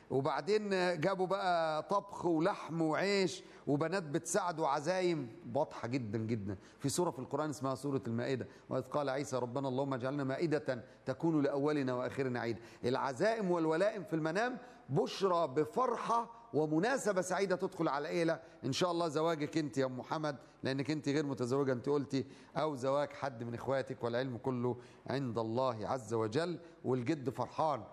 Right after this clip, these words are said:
لأن المتوفى بيفرح بفرح أهله. قبل الدقيقتين ما يخلصوا نروح على الفيسبوك ونقول: شاركت البث، حلمت إنه اشتغلت،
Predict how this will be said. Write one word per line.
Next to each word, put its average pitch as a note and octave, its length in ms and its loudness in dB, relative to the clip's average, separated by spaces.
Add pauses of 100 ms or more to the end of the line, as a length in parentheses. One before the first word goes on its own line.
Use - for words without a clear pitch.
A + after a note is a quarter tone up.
(180)
لأن A#2+ 260 -2
المتوفى B2+ 580 0
بيفرح D#3 580 -2 (220)
بفرح B2 480 -2
أهله. F#2 360 -4 (460)
قبل D#3+ 180 -2
الدقيقتين D3 380 0
ما D3+ 100 0
يخلصوا C3+ 520 -2
نروح B2 300 0
على A#2 120 -2
الفيسبوك C3+ 760 -2 (3000)
ونقول: C#3 500 4 (180)
شاركت C#3 540 -2
البث، C3+ 400 0
حلمت D3 400 2
إنه C3 260 2
اشتغلت، C3+ 560 0